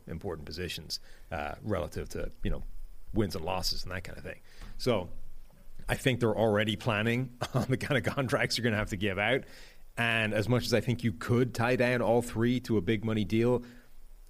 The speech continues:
I just don't, it just doesn't feel like a Bengals type of move to spend that amount of money on three players.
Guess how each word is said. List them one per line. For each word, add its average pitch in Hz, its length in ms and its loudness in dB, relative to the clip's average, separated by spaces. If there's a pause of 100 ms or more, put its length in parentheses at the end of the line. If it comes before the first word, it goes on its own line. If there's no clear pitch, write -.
(160)
I 123 120 0
just 95 240 -4
don't, 98 260 0
it 113 300 -2
just 117 180 0
doesn't 104 200 0
feel 117 180 2
like 95 140 2
a 87 40 -4
Bengals 101 460 -2
type 101 180 -2
of 90 60 -8
move 90 460 -4
to - 120 -8
spend 85 420 -6
that 92 300 0
amount 92 280 -4
of 82 80 -8
money 85 320 -6
on 80 120 -10
three 85 200 -10
players. 71 420 -6